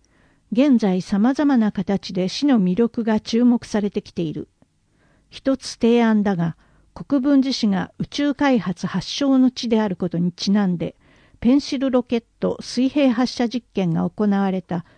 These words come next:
四月十二日を市の記念日にすることはできないか。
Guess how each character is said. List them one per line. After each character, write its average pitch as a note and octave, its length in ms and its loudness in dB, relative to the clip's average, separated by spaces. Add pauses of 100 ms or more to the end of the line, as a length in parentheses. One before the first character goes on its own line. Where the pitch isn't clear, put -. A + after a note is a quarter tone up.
四 - 220 -4
月 B3 400 0
十 A3 260 0
二 A#3+ 160 4
日 A3 380 0
を - 160 -6 (240)
市 - 220 -4
の A#3 160 2
記 - 180 -2
念 B3+ 240 2
日 A3 100 0
に F3+ 120 2
す - 180 -8
る F#3 80 -2
こ F#3+ 140 -4
と F3+ 100 -2
は F3 100 0
で E3+ 100 -2
き A3+ 140 -4
な G#3 140 2
い D#3+ 80 -8
か。 - 220 -14